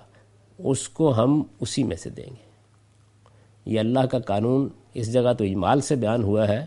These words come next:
دوسری جگہ زیادہ تفصیل کے ساتھ بیان ہوا ہے کہ انسان کا جو ایک باطنی فیصلہ ہے وہ اگر یہ ہے کہ وہ دنیا میں بھی اللہ تعالیٰ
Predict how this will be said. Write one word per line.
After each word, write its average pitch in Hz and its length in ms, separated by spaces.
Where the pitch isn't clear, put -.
دوسری 113 300
جگہ 123 260
زیادہ 147 380
تفصیل 113 360
کے 113 100
ساتھ 101 280
بیان 104 220
ہوا 95 240
ہے 107 140
کہ 104 220
انسان 107 480
کا 127 180
جو 104 200
ایک 104 280
باطنی 143 380
فیصلہ 113 400
ہے 90 140
وہ 120 160
اگر 131 180
یہ 135 280
ہے 139 180
کہ 135 160
وہ 117 160
دنیا 101 400
میں 120 160
بھی 120 160
اللہ 107 240
تعالیٰ 104 280